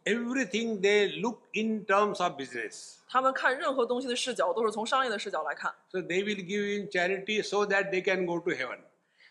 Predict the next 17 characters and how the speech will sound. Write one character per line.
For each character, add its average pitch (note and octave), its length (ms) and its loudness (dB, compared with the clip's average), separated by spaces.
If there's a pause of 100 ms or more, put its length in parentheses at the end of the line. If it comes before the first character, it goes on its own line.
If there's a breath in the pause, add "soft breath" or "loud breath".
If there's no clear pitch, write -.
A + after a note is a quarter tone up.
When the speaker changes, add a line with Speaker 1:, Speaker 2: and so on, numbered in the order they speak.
Speaker 2:
他 D#4 140 6
们 E4+ 180 4
会 F4 200 2
给 C4+ 160 2
你 D4+ 140 -2
捐 D#4+ 180 2
款， C4 220 4
是 B3 120 -4
为 C4 120 8
了 A3+ 80 4
他 B3 120 4
们 B3 100 -4
可 - 80 0
以 A3 60 2
上 A#3 160 0
天 A3+ 140 -4
堂。 E3+ 240 -2